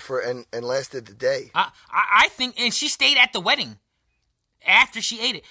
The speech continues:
Speaker 2: I, honestly, I think that she was trying to be too nice. I think that she ate it, and she was like, "Oh, these motherfuckers got some fucked up, spoiled food here," and she kept it to herself.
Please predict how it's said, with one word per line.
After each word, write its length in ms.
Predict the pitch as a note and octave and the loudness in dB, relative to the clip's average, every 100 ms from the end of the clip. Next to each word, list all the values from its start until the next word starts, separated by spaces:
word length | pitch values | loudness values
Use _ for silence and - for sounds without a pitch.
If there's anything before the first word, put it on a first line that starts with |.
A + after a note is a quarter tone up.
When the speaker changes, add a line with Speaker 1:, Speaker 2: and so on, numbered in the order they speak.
| _ _ - | _ _ 4
Speaker 2:
I, 220 | A3+ C#4 G#3 | 4 6 4
honestly, 380 | C4+ D4 C#4+ A#3 | 4 2 0 2
I 80 | C4+ | 2
think 240 | C#4+ C4+ | -2 -2
that 160 | B3 - | -2 0
she 140 | B3+ | -6
was 160 | A3+ F3+ | -6 -2
trying 260 | B3 A3+ | 0 0
to 60 | G3 | -2
be 180 | A3+ G3 | -8 -8
too 200 | B3 A#3+ | -8 -2
nice. 480 | G3+ C4+ D#4 - - _ _ - | 0 0 -4 -16 -20 _ _ 0
I 140 | A3+ | 0
think 220 | B3+ C4 | 0 -6
that 160 | A3+ G3+ | -4 -4
she 360 | - G#3+ F#3+ _ _ _ _ - | -4 -6 -8 _ _ _ _ -2
ate 220 | F3+ A3+ | 2 2
it, 160 | B3 D#4+ _ _ _ _ _ _ _ _ _ _ _ _ _ _ _ _ _ - | 2 -4 _ _ _ _ _ _ _ _ _ _ _ _ _ _ _ _ _ -10
and 140 | F3 | -6
she 160 | - B3+ | -4 -6
was 140 | A3 | -2
like, 160 | F3+ E3 | -2 -2
"Oh, 200 | F3+ D#3 | -4 -6
these 260 | C3+ A3 G3+ | -10 -8 -6
motherfuckers 560 | D#3+ C#3+ E3+ E3 C3+ | -8 -8 -6 -6 -6
got 120 | C#3+ C3+ | -8 -10
some 120 | A#2 | -14
fucked 400 | - F#3+ F3+ - | -8 -4 -4 -8
up, 140 | D3 | -10
spoiled 500 | - - F3 F#3+ F3+ | -10 -10 -6 -6 -6
food 300 | - G#3+ E3+ | -10 -14 -12
here," 280 | B2 A#2+ B2 _ _ _ C#3 | -14 -18 -20 _ _ _ -6
and 100 | D3+ | -4
she 140 | A3 | -2
kept 240 | A3 G#3 | -2 -2
it 80 | F3+ | -4
to 120 | G#3 | -8
herself. 520 | F3+ C#3 G#3+ C#3+ - | -8 -4 -2 -4 -10